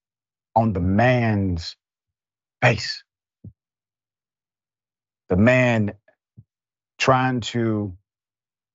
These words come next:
retain some level of dignity did not act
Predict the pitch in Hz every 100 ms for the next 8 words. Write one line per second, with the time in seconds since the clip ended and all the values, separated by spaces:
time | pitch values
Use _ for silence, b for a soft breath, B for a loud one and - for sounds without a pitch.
0 | _ _ _ _ _ _ _ - 92 -
1 | 139 135 123 110 90 _ _ _ _ -
2 | - 151 143 135 120 104 98 92 131 123
3 | 92 85 107 - _ _ _ _ _ _
4 | _ _ _ _ _ _ _ _ _ _
5 | _ _ _ _ 95 113 98 117 120 120
6 | - 113 113 107 _